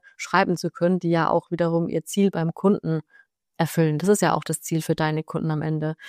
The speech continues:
Erinnerst du dich noch an deinen ersten Auftrag, Sarah? Wie war's bei dir?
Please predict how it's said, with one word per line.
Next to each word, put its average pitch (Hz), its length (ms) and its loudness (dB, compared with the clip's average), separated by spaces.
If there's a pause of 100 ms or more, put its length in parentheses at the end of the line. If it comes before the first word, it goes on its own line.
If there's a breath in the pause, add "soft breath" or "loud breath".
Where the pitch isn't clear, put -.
(160 loud breath)
Erinnerst 170 320 2
du 185 60 2
dich 190 140 4
noch 185 140 2
an 165 120 2
deinen 165 220 4
ersten 208 340 0
Auftrag, 190 420 -2
Sarah? 190 360 0
Wie 175 100 -2
war's 160 180 -6
bei 160 140 -4
dir? 185 280 0